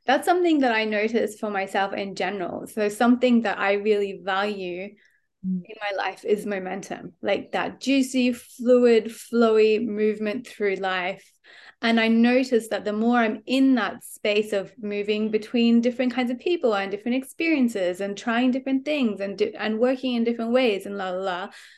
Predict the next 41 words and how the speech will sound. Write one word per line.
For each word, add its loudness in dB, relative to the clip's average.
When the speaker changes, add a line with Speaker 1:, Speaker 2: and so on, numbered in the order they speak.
Speaker 1:
the 8
more 8
fulfilled 2
and -8
alive 0
and -6
enriched -2
I 2
feel. 0
And 2
it's -4
not 4
so 0
much 2
about -4
getting 4
stuff, -8
but 4
it's 0
more 0
about -2
having -6
a -4
rich -6
life -4
experience. -2
But 2
because 2
it's -4
a 2
rich -4
life -4
experience, -6
I -4
also 4
feel 2
like -2
I'm -8
getting 2
a -6
lot -8